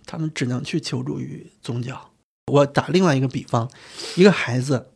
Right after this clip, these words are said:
因为各种原因长期处在一个非常孤独的环境里边儿，他活得特别自我，这是他环境造成的。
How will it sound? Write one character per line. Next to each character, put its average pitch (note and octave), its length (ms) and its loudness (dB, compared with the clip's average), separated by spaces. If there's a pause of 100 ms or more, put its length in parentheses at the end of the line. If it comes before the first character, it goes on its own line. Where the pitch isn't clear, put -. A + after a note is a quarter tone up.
(120)
因 F3 160 6
为 F3 80 8
各 F#3 140 2
种 C#3+ 140 6
原 B2+ 220 2
因 C3+ 220 0
长 D3+ 260 -4
期 D#3 100 4
处 - 200 -4
在 C3+ 140 -2
一 C3+ 100 -2
个 C#3+ 140 -2
非 F3 140 0
常 C#3+ 300 -6
孤 E3+ 180 2
独 C3 200 -6
的 - 180 -8 (220)
环 C3 300 0
境 E3 180 4
里 C3+ 100 0
边 B2+ 140 -10
儿， - 80 -20 (320)
他 - 80 -6
活 F#3 200 10
得 F3+ 60 10
特 F3 100 0
别 E3 100 4
自 F#3 180 2
我， B2+ 280 2
这 A3 80 6
是 G3+ 60 8
他 F#3+ 120 4
环 C3 300 2
境 D#3 160 4
造 C3+ 160 0
成 C#3 240 -10
的。 - 120 -20